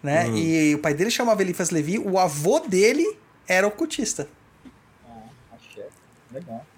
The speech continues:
Speaker 1: <laughs>
Speaker 2: É,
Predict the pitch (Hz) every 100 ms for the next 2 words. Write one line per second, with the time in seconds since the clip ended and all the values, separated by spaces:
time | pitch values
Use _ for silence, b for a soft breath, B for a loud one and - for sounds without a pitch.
0 | _ _ - _ - - _ _ - 131
1 | 135 - B B B B B B B -
2 | 110 113 113 113 113 107 107 104